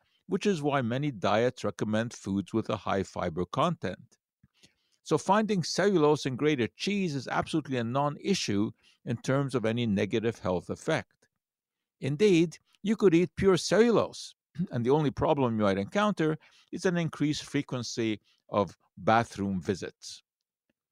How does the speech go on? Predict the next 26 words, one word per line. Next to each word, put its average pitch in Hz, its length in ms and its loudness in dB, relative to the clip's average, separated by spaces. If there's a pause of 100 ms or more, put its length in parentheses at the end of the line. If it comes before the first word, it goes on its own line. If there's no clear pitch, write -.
(880)
Why 170 340 2
do 214 120 -4
we 220 100 0
find 160 320 -2
cellulose 123 680 2
in 165 140 0
some 151 280 -2
grated 107 460 2
cheeses? 143 680 -6 (960)
Because 185 500 2
it 175 240 -2
prevents 135 520 0
the - 140 -2
cheese - 360 -6
particles 113 640 0
from 98 340 -4
clumping 113 640 0 (400)
and 95 240 0
makes 127 260 0
for 101 280 -2
easier 123 480 0
pouring. 87 520 -2 (1120)
But 131 120 4
it 170 140 2
isn't 226 360 0
right 120 500 0